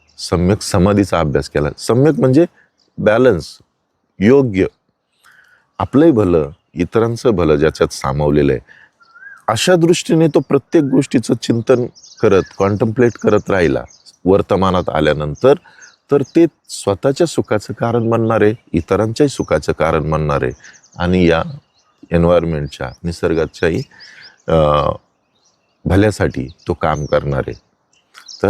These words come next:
अशा रीतीने हे जे पाच नियम आहे, मनुष्य मात्रावर अतिशय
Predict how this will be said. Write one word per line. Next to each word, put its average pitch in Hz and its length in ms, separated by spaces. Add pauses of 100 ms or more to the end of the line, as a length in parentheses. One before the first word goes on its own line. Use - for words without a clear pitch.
अशा 143 260
रीतीने 117 500
हे 107 300
जे 117 120 (100)
पाच 110 320
नियम 101 300
आहे, 65 80 (680)
मनुष्य 110 420
मात्रावर 110 600 (680)
अतिशय 139 560